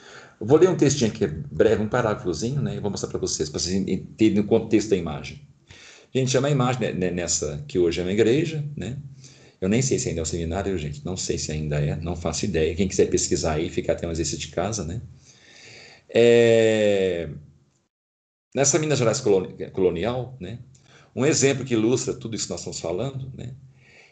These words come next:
É a notabilidade do livro impresso, né? Eu já falei isso, né? E, e, e temos lá uma pintura localizada na Capela Mor da Igreja de São Francisco de Assis, em Ouro Preto,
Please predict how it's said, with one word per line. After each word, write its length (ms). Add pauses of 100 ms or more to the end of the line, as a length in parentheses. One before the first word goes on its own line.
É 360
a 120
notabilidade 840
do 100
livro 320
impresso, 800 (300)
né? 160 (760)
Eu 100
já 60
falei 300
isso, 380
né? 200 (520)
E, 100
e, 480
e 40
temos 260
lá 140
uma 240
pintura 600
localizada 1120
na 120
Capela 580
Mor 640 (460)
da 180
Igreja 480
de 120
São 320
Francisco 680
de 140
Assis, 680
em 180
Ouro 220
Preto, 540